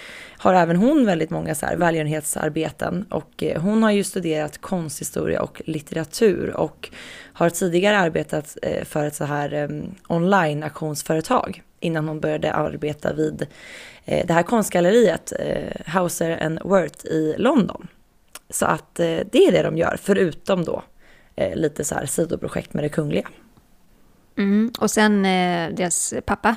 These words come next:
Speaker 2: prins Andrew, han stöttar ju dem ekonomiskt också, eh, med sin privata förmögenhet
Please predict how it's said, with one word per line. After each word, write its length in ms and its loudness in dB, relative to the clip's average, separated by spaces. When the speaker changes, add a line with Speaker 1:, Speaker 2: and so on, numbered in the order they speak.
Speaker 2:
prins 200 0
Andrew, 380 0
han 200 -4
stöttar 360 -4
ju 60 0
dem 180 0
ekonomiskt 600 -2
också, 300 -4
eh, 260 4
med 200 -2
sin 440 0
privata 760 2
förmögenhet 800 -10